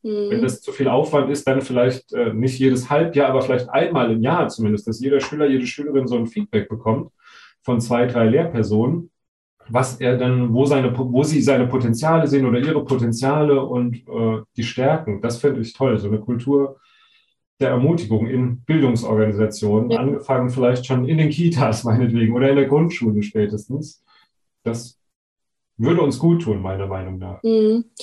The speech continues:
Speaker 1: Und ich, äh, erinnere mich gerade daran, dass es in der ersten und zweiten Klasse damals, bei mir zumindest,
Speaker 2: Mhm.
Speaker 1: äh, ein Zeugnis in,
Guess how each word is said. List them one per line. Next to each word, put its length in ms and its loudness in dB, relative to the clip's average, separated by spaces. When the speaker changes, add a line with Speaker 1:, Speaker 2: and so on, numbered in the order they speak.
Speaker 1:
Und 100 2
ich, 180 4
äh, 20 2
erinnere 440 4
mich 140 2
gerade 220 4
daran, 240 4
dass 140 -2
es 100 -10
in 120 2
der 320 0
ersten 340 0
und 120 2
zweiten 540 0
Klasse 400 2
damals, 580 0
bei 100 -6
mir 240 2
zumindest, 640 -2
Speaker 2:
Mhm. 140 -4
Speaker 1:
äh, 20 2
ein 80 0
Zeugnis 480 2
in, 320 -4